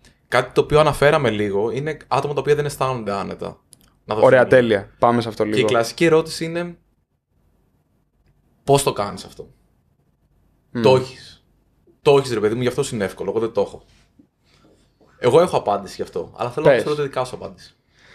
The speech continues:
Speaker 2: Η δικιά μου απάντηση είναι ότι είναι δημόσιες οι πρώτες δύο παρουσιάσεις στο Sorcerer και μπορεί να δει κάποιος ότι εγώ δεν το έχω.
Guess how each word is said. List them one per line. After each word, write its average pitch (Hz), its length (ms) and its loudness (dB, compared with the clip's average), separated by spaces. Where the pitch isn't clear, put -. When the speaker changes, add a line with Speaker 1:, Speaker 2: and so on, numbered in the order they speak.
Speaker 2:
Η 147 100 -4
δικιά 135 220 0
μου 320 60 -2
απάντηση 202 440 0
είναι 214 120 4
ότι 196 240 2
είναι 175 180 4
δημόσιες 160 360 2
οι - 40 -12
πρώτες 147 280 -2
δύο 147 100 0
παρουσιάσεις 135 580 0
στο 135 160 0
Sorcerer 156 340 0
και 151 100 -2
μπορεί 143 180 0
να 143 80 0
δει 143 100 -6
κάποιος 143 380 -2
ότι 131 160 -6
εγώ 131 160 0
δεν 123 180 -2
το 110 80 0
έχω. - 300 -6